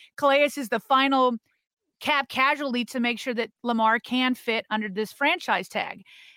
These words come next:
And I guarantee Calais doesn't have any bitter feelings about it. It's a brotherhood. They're all like, "You know what?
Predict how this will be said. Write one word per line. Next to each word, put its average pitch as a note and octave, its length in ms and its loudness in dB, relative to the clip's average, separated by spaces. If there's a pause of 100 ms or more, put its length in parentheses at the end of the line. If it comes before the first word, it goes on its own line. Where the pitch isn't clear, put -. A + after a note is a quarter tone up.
(140)
And D4 360 0 (100)
I D4 140 2
guarantee F#4 600 2 (140)
Calais D#4+ 480 2
doesn't D4+ 380 2 (420)
have C#4+ 180 0
any D4 140 0
bitter C#4+ 260 2
feelings C#4+ 440 0
about G#3 260 0
it. - 140 -12
It's A#3+ 160 0
a D4 80 4
brotherhood. C4+ 580 2
They're A3+ 180 0
all C4+ 200 6
like, B3 200 0
"You E4+ 120 -6
know F4+ 160 4
what? D#4+ 280 6